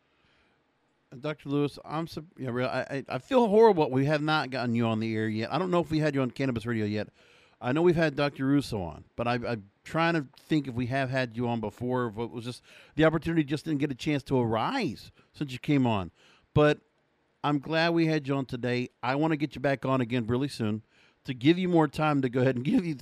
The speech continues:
you don't have to worry about unpacking, you know,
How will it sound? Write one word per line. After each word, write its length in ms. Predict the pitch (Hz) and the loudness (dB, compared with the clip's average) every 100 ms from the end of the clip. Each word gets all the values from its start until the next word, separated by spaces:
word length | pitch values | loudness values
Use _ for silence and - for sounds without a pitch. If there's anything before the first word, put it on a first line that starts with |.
| - | -4
you 160 | 156 180 | 2 6
don't 80 | 214 | 6
have 120 | 196 | 4
to 60 | |
worry 120 | 180 180 | 2 2
about 160 | 147 | 2
unpacking, 640 | - 160 156 190 180 170 147 - - - - | 2 -2 2 0 0 -2 -4 -4 -18 -20 -2
you 80 | 156 | 4
know, 240 | 139 147 | 4 2